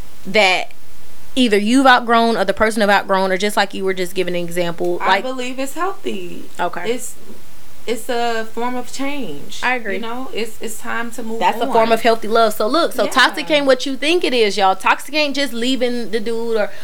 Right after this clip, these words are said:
Speaker 1: argument. 'Cause I was gonna say, do you feel arguments, if you have
Speaker 2: Mm-hmm.
Speaker 1: arguments in a relationship, is that considered toxic or healthy?
Speaker 2: When it's, <sighs> arguments are normal, you know?
Speaker 1: I agree.
Speaker 2: I don't wanna,
Speaker 1: I mean,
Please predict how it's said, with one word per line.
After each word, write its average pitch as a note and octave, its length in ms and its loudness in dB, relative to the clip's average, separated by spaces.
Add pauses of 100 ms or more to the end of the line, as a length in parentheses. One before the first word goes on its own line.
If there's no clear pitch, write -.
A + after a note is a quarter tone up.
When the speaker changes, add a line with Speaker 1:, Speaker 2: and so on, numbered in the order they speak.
(220)
Speaker 1:
argument. A3 460 0
'Cause G#3+ 80 -4
I G3+ 80 4
was G#3 80 0
gonna A3 120 -4
say, A3 280 0 (200)
do G#3+ 60 -2
you A3 120 -2
feel A#3 240 0 (280)
arguments, G#3 800 2
if G3+ 180 0
you A3+ 140 -2
have G#3+ 220 2
Speaker 2:
Mm-hmm. E3 100 -2
Speaker 1:
arguments F#3+ 480 0
in F3+ 80 -6
a F3+ 60 -4
relationship, F3+ 400 -4
is F#3 120 0
that G3 180 0
considered G3+ 340 -6
toxic - 380 -4
or F3+ 100 -4
healthy? - 400 -4 (1120)
Speaker 2:
When C#4+ 220 -2
it's, G#4 280 -4 (120)
<sighs> - 120 -4
arguments A#3+ 1080 -2
are F#3+ 100 -2
normal, F3 580 -4 (160)
you G#3 100 -2
know? G#3 100 -2
Speaker 1:
I F#3+ 100 0
agree. F3+ 320 -4 (120)
Speaker 2:
I F3+ 120 -4
don't G#3+ 160 -6
wanna, G3+ 460 -4 (100)
Speaker 1:
I F#3+ 60 -2
mean, F#3 240 -2